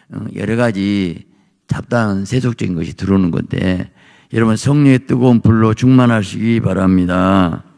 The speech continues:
아, 그리고 바람 같은 소리도 들었다. 뭐, 소리 같다는 건 영의 귀가 열렸다는 거예요. 성령의 소리가 들었다. 또 여기서 보면,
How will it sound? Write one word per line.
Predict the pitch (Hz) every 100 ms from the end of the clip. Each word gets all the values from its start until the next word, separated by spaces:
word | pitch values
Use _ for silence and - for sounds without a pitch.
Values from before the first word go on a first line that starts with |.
| -
아, | 87 87 - _ _ _ _ _ _ _
그리고 | - 127 120 135 131 - _ _ _ _
바람 | - 120 127
같은 | 117 120
소리도 | 117 160 165 127
들었다. | 95 - - _ -
뭐, | 156
소리 | 151 190
같다는 | 190 147 123 110
건 | -
영의 | 104 107
귀가 | 95 98 98
열렸다는 | 82 101 - - -
거예요. | - 131 117 _ _ _
성령의 | - 139 113 92
소리가 | 107 104 -
들었다. | 90 - - _ _ _ _
또 | 113 95 104 117 - - _ -
여기서 | - 135 131
보면, | 120 107 101 95